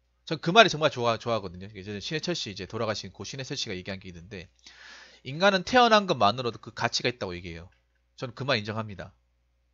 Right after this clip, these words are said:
어떤 식이 되었든 간에 일단 우리가 부모님 품 안에서 어머니를 통해서 이제 태어났기 때문에 적어도 어머니 위해서라도 우리는 태어나서 살아야 된다는 나름의, 어, 의무가 있다고 생각해요.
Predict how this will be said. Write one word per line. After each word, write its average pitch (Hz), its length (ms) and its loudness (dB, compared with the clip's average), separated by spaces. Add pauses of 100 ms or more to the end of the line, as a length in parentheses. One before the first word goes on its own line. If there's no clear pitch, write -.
어떤 196 340 0
식이 151 200 0
되었든 131 300 0
간에 104 540 -6 (680)
일단 160 480 2 (540)
우리가 139 220 -2
부모님 170 320 -2
품 180 180 -2
안에서 117 500 0
어머니를 143 360 -2
통해서 139 300 -6
이제 101 160 -6
태어났기 139 400 -4
때문에 92 520 -10 (1500)
적어도 156 320 2
어머니 170 240 4
위해서라도 135 460 2
우리는 104 200 -8
태어나서 147 580 -2 (320)
살아야 190 260 2
된다는 110 440 -4
나름의, 95 420 -6 (880)
어, 82 500 -14
의무가 185 280 0
있다고 117 220 -2
생각해요. 104 520 -8